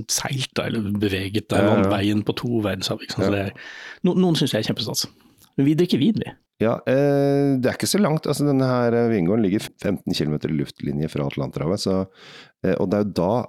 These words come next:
Speaker 2: eh, det er Atlanterhavsdelen som gjør at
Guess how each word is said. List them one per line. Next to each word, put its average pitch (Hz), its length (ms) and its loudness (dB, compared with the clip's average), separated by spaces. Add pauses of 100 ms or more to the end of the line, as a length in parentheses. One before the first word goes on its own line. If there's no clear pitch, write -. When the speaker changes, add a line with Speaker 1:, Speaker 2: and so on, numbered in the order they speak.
(140)
Speaker 2:
eh, 90 180 0
det 90 180 0
er - 180 -4 (120)
Atlanterhavsdelen 80 1120 -4 (560)
som 104 320 0
gjør 78 440 0 (120)
at 80 120 -6